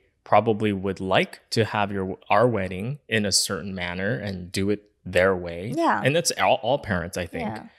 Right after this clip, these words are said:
Speaker 1: Um, well, most parents.
Speaker 2: Most parents.
Speaker 1: Um, and so when the kids are maybe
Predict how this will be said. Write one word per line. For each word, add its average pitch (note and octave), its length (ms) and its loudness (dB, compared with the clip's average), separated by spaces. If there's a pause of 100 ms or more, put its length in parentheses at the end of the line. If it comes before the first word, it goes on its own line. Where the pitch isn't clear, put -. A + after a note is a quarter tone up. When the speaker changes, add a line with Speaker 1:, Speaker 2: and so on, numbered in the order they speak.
(560)
Speaker 1:
Um, F2 300 -8
well, F2+ 320 2
most G#2+ 280 0
parents. - 500 -2
Speaker 2:
Most A3+ 320 4
parents. A2 560 0
Speaker 1:
Um, F#2+ 380 -2
and A2+ 180 2
so A#2+ 220 6
when G#2+ 160 2
the G2 100 0
kids B2 540 -2
are G2 640 2
maybe G2+ 480 -4